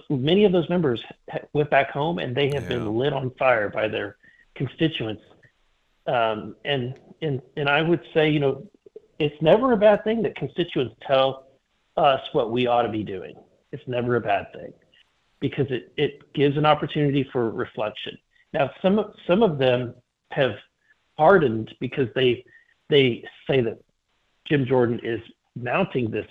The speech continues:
Speaker 1: pressure campaign. I know Jim Jordan, he's not, that's not his style.
Speaker 2: Right.
Speaker 1: He wouldn't need to. He wouldn't need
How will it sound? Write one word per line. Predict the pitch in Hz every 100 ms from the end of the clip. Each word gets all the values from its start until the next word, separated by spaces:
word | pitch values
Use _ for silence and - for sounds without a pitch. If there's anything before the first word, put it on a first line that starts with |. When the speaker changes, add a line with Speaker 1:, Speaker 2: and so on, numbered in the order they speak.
| -
Speaker 1:
pressure | 131 113 107
campaign. | - 110 101 - - - - _ _ _ _ _ -
I | 151
know | 190 185
Jim | 185 185
Jordan, | 180 185 170 170
he's | 131
not, | 135 - 175
that's | 160 156
not | 147 127
his | 135 -
style. | - 95 98 76 - - _ _ -
Speaker 2:
Right. | 120 165
Speaker 1:
He |
wouldn't | 165 180 147
need | 147 202 170 -
to. | - - - - - - _ _ _
He | 185
wouldn't | 208 165
need | 160 202